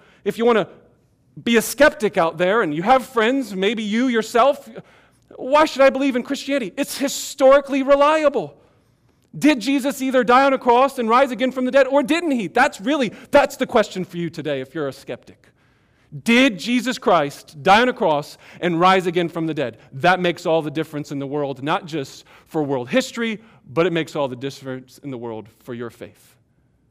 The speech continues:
And what true religion should be ultimately about, God coming down and changing us through that one,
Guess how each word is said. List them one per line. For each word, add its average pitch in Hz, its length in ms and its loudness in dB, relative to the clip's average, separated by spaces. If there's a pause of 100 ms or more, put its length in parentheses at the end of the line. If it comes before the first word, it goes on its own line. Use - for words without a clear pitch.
(1000)
And 131 100 -10
what 123 140 -10
true 220 480 -6
religion 117 480 -10
should 131 320 -14
be 117 180 -10
ultimately 117 560 -14
about, 101 440 -16
God 131 340 -10
coming 127 280 -12
down 113 380 -14 (380)
and 123 160 -14
changing 147 600 -8
us 120 460 -14
through 139 300 -10
that 123 280 -8
one, 127 400 -10